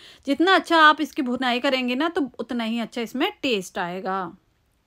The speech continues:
तो यहाँ पर देखिए गोश्त बहुत अच्छे से भुनने लगा है, प्याज भी बहुत अच्छे से गल चुके हैं और टमाटर भी अच्छे से मैश हो गए हैं इस तरह के। तो अब गोश्त को गलने के लिए हम पानी ऐड करेंगे। तो यहाँ पर मैं डेढ़ ग्लास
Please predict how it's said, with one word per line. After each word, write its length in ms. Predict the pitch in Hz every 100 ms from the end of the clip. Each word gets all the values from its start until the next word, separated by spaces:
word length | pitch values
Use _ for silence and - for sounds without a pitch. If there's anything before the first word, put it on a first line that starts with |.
| _ _ _ - - - - - _ -
तो 60 | 254
यहाँ 180 | 233
पर 140 | 226 262
देखिए 240 | 262 254
गोश्त 340 | 277 240 277 269
बहुत 420 | 233 220 - 285
अच्छे 180 | 277 269
से 100 | 277
भुनने 300 | 247 247 262
लगा 260 | 262 254 254
है, 140 | 269
प्याज 360 | 277 233 220 214
भी 100 | 269
बहुत 220 | 240 247
अच्छे 180 | 247 254
से 80 | 262
गल 220 | 233 240
चुके 360 | 240 254 - 240
हैं 300 | 233 240 247
और 140 | 226 233
टमाटर 540 | 233 214 208 190 214
भी 120 | 220
अच्छे 220 | 269 247 240
से 100 | 262
मैश 380 | 240 233 233
हो 100 | 254
गए 120 | 226 240
हैं 140 | 240
इस 120 | 226
तरह 220 | 247 233
के। 160 | 220 330 523 _ _ _ _ _ _ _ _ _ _ -
तो 120 | 254 233
अब 200 | 262 254
गोश्त 300 | 240 294 285
को 120 | 302 330
गलने 280 | 320 311
के 100 | 302
लिए 180 | 320 339
हम 180 | 339 247
पानी 360 | 220 196 208 262
ऐड 180 | 285
करेंगे। 440 | 277 294 294 311 453
तो 120 | 294
यहाँ 240 | 269 262 240
पर 140 | 269
मैं 300 | 262 262 311
डेढ़ 240 | 240 254 285
ग्लास 320 | 226 254 302